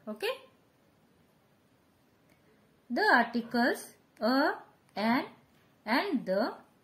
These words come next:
can be used before an adjective that comes before a noun. For example, for example, our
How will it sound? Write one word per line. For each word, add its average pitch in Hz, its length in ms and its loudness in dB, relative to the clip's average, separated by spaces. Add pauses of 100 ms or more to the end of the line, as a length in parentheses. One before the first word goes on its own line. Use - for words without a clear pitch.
(240)
can 392 340 2
be 381 160 4
used 247 500 2 (240)
before 277 640 -2 (220)
an 294 240 2
adjective 233 800 -4 (440)
that 302 440 -2
comes 240 340 0
before 214 520 -4
a 277 160 0 (300)
noun. 165 400 -10 (440)
For 427 200 0
example, 175 600 -4 (2750)
for - 200 0
example, 247 640 4 (420)
our 302 300 6